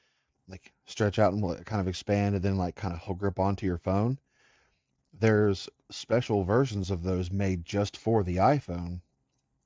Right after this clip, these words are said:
that plug right into the Lightning port, so there's no lag like there is on Bluetooth. There's that, that, those, those, that fraction of a second between pressing the button and the action happening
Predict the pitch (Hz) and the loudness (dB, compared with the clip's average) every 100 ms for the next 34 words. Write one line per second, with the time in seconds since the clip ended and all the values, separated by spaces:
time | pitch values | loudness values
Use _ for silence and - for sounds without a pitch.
0 | _ _ _ _ _ _ - 104 73 - | _ _ _ _ _ _ -2 0 0 0
1 | 110 98 101 101 113 - 92 90 113 110 | 2 4 4 4 2 -2 -2 2 2 0
2 | 90 - 87 82 - _ _ _ _ _ | -6 -8 -8 -8 -10 _ _ _ _ _
3 | _ _ _ _ _ _ - 107 98 95 | _ _ _ _ _ _ -4 0 2 2
4 | 90 98 98 92 90 87 _ _ _ _ | 0 0 2 2 0 -6 _ _ _ _
5 | - 87 _ 85 101 120 92 85 98 _ | -20 -20 _ -6 2 4 4 -2 -10 _
6 | 95 90 - 90 90 87 90 87 113 107 | -10 -10 -4 -2 -2 -4 -6 -4 -2 -2
7 | 85 87 87 87 - _ - _ 107 - | -2 -4 -4 -6 -8 _ -20 _ -2 -2
8 | - _ - 85 95 - _ _ _ 104 | -6 _ -8 -6 -6 -8 _ _ _ -4
9 | - - - - _ _ 127 127 123 113 | -2 -4 -4 -8 _ _ 2 2 0 -2
10 | 98 - 123 101 76 90 - 95 87 - | -2 0 0 0 -6 -10 -4 -2 -2 0
11 | 107 - 95 85 95 - 92 90 85 85 | -2 0 -4 0 0 0 -2 -2 -2 -6
12 | _ - - _ 92 90 95 107 - 92 | _ -20 -20 _ -4 -2 2 0 0 -2
13 | 104 104 107 110 101 | 2 2 0 -2 -4